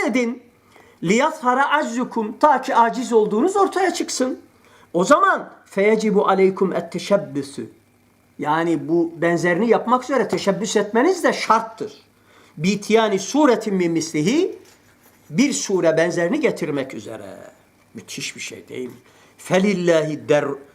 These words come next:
derrut tenzili. Yani helal olsun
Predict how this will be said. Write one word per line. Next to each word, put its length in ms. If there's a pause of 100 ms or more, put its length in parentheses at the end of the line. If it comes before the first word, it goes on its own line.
(140)
derrut 680
tenzili. 640 (720)
Yani 640
helal 420
olsun 640